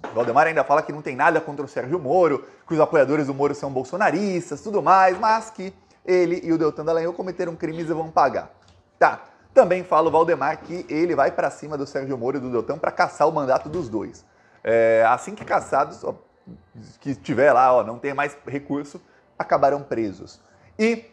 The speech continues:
no caso do Sérgio Moro, ele ainda tem algumas semanas, se dependendo do andar da carruagem, talvez alguns meses aí de mandato, mas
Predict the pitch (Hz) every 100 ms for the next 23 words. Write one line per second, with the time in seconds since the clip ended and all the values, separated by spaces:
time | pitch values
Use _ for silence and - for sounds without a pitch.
0 | _ _ 170 226 226 170 160 151 147 160
1 | 143 151 175 175 135 156 170 180 185 185
2 | 185 180 180 - 185 156 175 170 160 151
3 | 185 190 269 240 202 233 233 247 277 285
4 | 226 190 175 165 156 160 151 160 208 180
5 | 170 185 220 220 208 226 170 175 185 165
6 | 135 131 131 139 147 156 165 165 139 -
7 | 175 _ _ _ _ 175 202 208 208 -